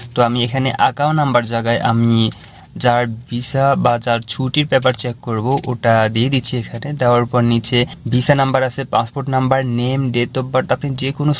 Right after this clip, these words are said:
কিছু দিয়ে চেক করতে পারবেন। তো আমি পাসপোর্ট নাম্বার দিচ্ছি, তাই ওনার পাসপোর্ট নাম্বার এখানে চেক আউট করে দিচ্ছি। তারপর চেকে ক্লিক করব। ক্লিক করার পর দেখুন এখানে চলে আসছে, এই ভাইটি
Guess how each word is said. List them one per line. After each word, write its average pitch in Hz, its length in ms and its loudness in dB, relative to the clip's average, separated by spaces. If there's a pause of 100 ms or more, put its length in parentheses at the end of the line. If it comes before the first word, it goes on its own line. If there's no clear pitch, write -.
(100)
কিছু 131 240 -4
দিয়ে 123 140 -2
চেক 120 180 0
করতে 117 260 -6
পারবেন। 117 380 -2
তো 135 100 -4
আমি 120 220 -2
পাসপোর্ট 117 380 0
নাম্বার 110 300 2
দিচ্ছি, 113 340 -4 (100)
তাই 120 220 0
ওনার 117 400 2 (240)
পাসপোর্ট 127 360 0
নাম্বার 131 280 2
এখানে 123 500 0
চেক 120 240 -2
আউট 127 160 0
করে 117 220 -2
দিচ্ছি। 113 280 -4
তারপর 117 420 0
চেকে 131 340 2
ক্লিক 113 260 -4
করব। 117 360 -4
ক্লিক 156 180 0
করার 151 240 4
পর 147 160 0
দেখুন 127 400 -2
এখানে 127 340 -4
চলে 135 380 2
আসছে, 120 360 -2
এই 123 240 0
ভাইটি 120 500 0